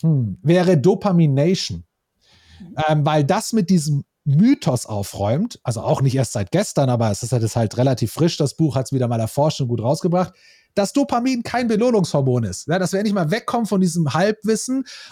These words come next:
Speaker 1: „Oh, wenn ich jemanden belohne, dann kriegt er Dopamin und findet es deswegen schön, belohnt zu werden.“ Ja, also ist nicht der Fall. Lest euch das Buch durch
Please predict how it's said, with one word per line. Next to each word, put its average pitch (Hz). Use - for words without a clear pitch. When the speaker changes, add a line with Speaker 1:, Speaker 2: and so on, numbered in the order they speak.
Speaker 1:
„Oh, 156
wenn 160
ich 165
jemanden 180
belohne, 156
dann 147
kriegt -
er 147
Dopamin 147
und 135
findet 151
es 156
deswegen 151
schön, 170
belohnt 147
zu 98
werden.“ 82
Ja, 170
also 156
ist 214
nicht 220
der 185
Fall. 123
Lest 156
euch 165
das 147
Buch 175
durch 196